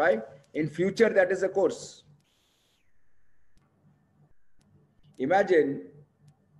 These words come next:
if any one of you all would have started a Baiju about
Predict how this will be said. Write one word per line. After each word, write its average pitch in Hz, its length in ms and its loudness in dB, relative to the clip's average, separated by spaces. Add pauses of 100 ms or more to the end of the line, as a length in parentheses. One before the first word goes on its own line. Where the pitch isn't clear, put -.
(1080)
if - 160 -6
any 170 220 2
one 185 180 2
of 175 160 2
you 165 120 4
all 139 200 4 (280)
would 131 120 -4
have 143 140 0
started 147 580 0
a 139 100 2
Baiju 131 600 0 (2500)
about 147 440 0